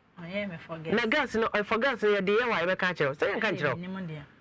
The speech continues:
Speaker 2: Na obi a forty years, wotumi gyina abɔnten ama adeɛ kye. Wogye ni sɛ wayɛ for girls?
Speaker 1: Hmm.
Speaker 2: Huh?
Speaker 1: Mama,
Speaker 2: Yɛnkɔ,
Speaker 1: ɛdɛm pa kyɛw me
Speaker 2: nti wokɔ Nkran na ɛkɔ, kɔsi sɛn?
Speaker 1: Mekɔ Accra no. Madamfo bi na frɛ me,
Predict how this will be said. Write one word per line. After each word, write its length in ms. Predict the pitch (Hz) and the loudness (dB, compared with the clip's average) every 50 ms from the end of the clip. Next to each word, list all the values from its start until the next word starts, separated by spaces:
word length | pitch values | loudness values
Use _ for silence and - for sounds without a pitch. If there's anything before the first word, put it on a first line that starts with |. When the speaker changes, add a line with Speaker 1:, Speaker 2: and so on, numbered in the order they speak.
| - _ _ _ - | -20 _ _ _ -2
Speaker 2:
Na 140 | - 277 294 | 0 2 2
obi 160 | 262 240 330 | 2 2 2
a 100 | 370 311 226 | 2 2 0
forty 380 | - - 311 277 - - 254 | 0 0 0 0 0 0 0
years, 200 | 262 262 240 220 - | 2 2 2 2 0
wotumi 300 | 269 277 - 294 294 240 | -2 0 0 0 0 2
gyina 200 | 247 277 277 269 | 2 2 2 2
abɔnten 400 | 220 226 208 202 190 - 254 262 | 2 2 0 0 0 2 2 4
ama 240 | 262 254 247 226 175 | 4 4 4 4 2
adeɛ 320 | 175 185 220 220 214 202 | 4 4 2 2 2 2
kye. 180 | - 175 131 - - - - - - - - - _ - | 0 -2 -2 -2 -6 -18 -20 -20 -20 -20 -20 -18 _ 0
Wogye 200 | 339 381 381 349 311 | 0 2 4 4 4
ni 60 | 294 | 4
sɛ 80 | 285 294 | 2 2
wayɛ 280 | 240 214 220 233 220 165 | 4 4 4 4 2 2
for 140 | 175 170 | 2 2
girls? 240 | 165 175 160 127 110 - - - - - - - | 2 4 2 0 -2 -4 -10 -12 -12 -12 -8 -8
Speaker 1:
Hmm. 80 | 175 147 135 - - _ _ _ _ _ _ _ _ _ _ _ _ _ _ _ _ _ _ _ - - - - - _ _ _ _ _ _ _ _ - | -10 -10 -10 -16 -20 _ _ _ _ _ _ _ _ _ _ _ _ _ _ _ _ _ _ _ -20 -20 -20 -20 -20 _ _ _ _ _ _ _ _ 0
Speaker 2:
Huh? 160 | 208 254 320 370 - - - - - _ _ _ _ _ _ _ _ _ _ _ _ _ _ _ _ _ _ _ _ - - - | 2 2 2 2 -2 -12 -20 -20 -20 _ _ _ _ _ _ _ _ _ _ _ _ _ _ _ _ _ _ _ _ -20 -16 -8
Speaker 1:
Mama, 180 | - 214 226 220 | -6 -2 2 2
Speaker 2:
Yɛnkɔ, 200 | 247 262 254 226 | 2 2 2 2
Speaker 1:
ɛdɛm 100 | - - | 0 -2
pa 100 | - 175 | -2 -2
kyɛw 240 | 175 - - 202 185 190 | -6 -6 -6 -8 -6 -6
me 100 | 180 180 | -2 0
Speaker 2:
nti 200 | 262 285 - 302 330 330 | 0 2 2 2 0 0
wokɔ 220 | - 339 294 247 | 2 2 0 2
Nkran 180 | 202 233 196 196 | 2 2 2 2
na 60 | 196 190 - - | 2 2 0 0
ɛkɔ, 200 | 196 - 202 - | 0 0 -2 0
kɔsi 280 | 185 190 180 - 226 202 | 0 -2 -2 0 -2 0
sɛn? 220 | 156 170 147 143 139 - - - - - | 0 0 -2 -2 -6 -12 -20 -20 -12 -10
Speaker 1:
Mekɔ 340 | 190 190 - - 370 339 294 | -10 -8 -6 -4 -2 -2 -2
Accra 340 | 220 - 226 220 214 202 185 | -2 -2 -2 -2 0 -2 -2
no. 180 | 165 160 160 160 - - _ _ _ _ _ _ _ _ _ _ _ _ _ _ - - _ - | -6 -10 -12 -14 -16 -20 _ _ _ _ _ _ _ _ _ _ _ _ _ _ -20 -20 _ -8
Madamfo 400 | - 180 180 220 262 294 - - 190 | -8 -6 -4 -4 -6 -6 -6 -6 -4
bi 80 | 208 | -4
na 120 | 214 190 170 | -4 -6 -8
frɛ 340 | - - - 208 196 185 170 | -12 -10 -6 -4 -4 -4 -6
me, 140 | 160 156 | -8 -12